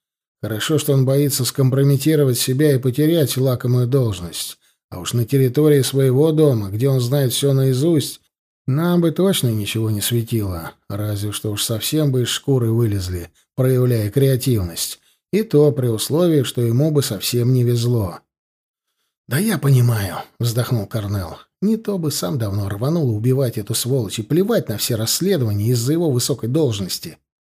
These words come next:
«Не спеши, брат», — похлопал я его по плечу. «Возмездие будет, и мы заставим Жерно очень горько пожалеть, что он поднял руку на наш клан. Сразу хочу тебя порадовать.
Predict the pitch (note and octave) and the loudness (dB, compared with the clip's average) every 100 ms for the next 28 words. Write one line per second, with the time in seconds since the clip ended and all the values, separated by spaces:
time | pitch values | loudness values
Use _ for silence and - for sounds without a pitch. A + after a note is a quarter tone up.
0 | _ _ - F#2 G2 G2 - G#2 - A#2+ | _ _ -14 -8 -6 -8 -6 -6 -4 -2
1 | B2 B2+ C3 A2 - - _ _ - F2+ | 0 0 0 -2 -8 -20 _ _ -12 -10
2 | - D3 D3+ C#3+ C3 B2 A#2+ A2 G#2+ A2+ | -4 -4 -2 0 0 0 0 -2 -4 -4
3 | G#2+ - G2+ E2 - _ _ - B2+ F3 | -4 -6 -8 -10 -18 _ _ -6 -2 0
4 | D3+ G3+ F3 B2 D3 C#3+ C#3 D3+ A2+ E2+ | 2 4 4 4 4 4 4 2 2 -2
5 | - _ _ _ _ - G2 C#3+ C3+ C#3+ | -14 _ _ _ _ -8 -2 0 2 2
6 | C#3 - D#3 C#3 B2+ A2 C#3+ C#3+ D#3 D3 | 0 0 2 2 0 0 0 2 2 2
7 | E3 D3 C#3+ C#3+ B2 D#3 E3 D#3 F#2+ G#2+ | 2 0 0 0 0 0 0 -2 -8 -6
8 | G#2 B2+ B2 F2 - _ _ - - F#2 | -2 0 0 -2 -10 _ _ -16 -12 -10
9 | F#2+ - A#2 G2+ A#2 C3 C#3+ C3 B2 A#2 | -8 -4 -2 -2 0 2 2 2 0 0
10 | A#2 - C3+ C3+ G2+ D#2 _ _ _ _ | -2 0 0 2 0 -8 _ _ _ _
11 | _ _ _ - G2+ A2 F#2+ - G2+ A2 | _ _ _ -12 -8 -8 -8 -10 -8 -8
12 | G#2 G#2 G2+ A2+ A2+ G2+ F2 E2 - | -6 -8 -4 -4 -2 -4 -10 -12 -12